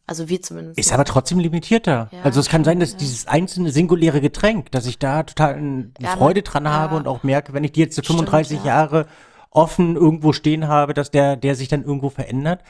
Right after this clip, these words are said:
Speaker 2: Aber wenn ich mich da total reinnörde, die meisten hängen ja da meistens entweder bei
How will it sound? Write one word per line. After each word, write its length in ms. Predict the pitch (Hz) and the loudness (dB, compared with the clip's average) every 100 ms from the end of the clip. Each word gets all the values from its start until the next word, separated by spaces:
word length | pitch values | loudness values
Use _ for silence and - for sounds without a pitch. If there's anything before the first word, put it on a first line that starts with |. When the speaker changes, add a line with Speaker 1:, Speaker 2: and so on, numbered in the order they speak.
| - _ _ | -20 _ _
Speaker 2:
Aber 180 | 131 123 | 0 2
wenn 100 | 131 | 2
ich 120 | 135 | 0
mich 80 | 151 | -2
da 100 | - | -2
total 280 | - 120 117 | -4 -2 0
reinnörde, 680 | - 147 233 208 123 117 107 | 0 0 0 0 0 -2 -4
die 120 | 104 | -4
meisten 480 | 113 185 - - 139 | 0 0 -2 -2 -2
hängen 340 | 107 196 254 | 0 0 2
ja 100 | 233 | 2
da 120 | 143 | 0
meistens 460 | 113 117 110 123 - | 2 0 -2 -6 -6
entweder 360 | 127 123 131 | -6 -2 -2
bei 340 | 110 113 120 | -2 -2 -2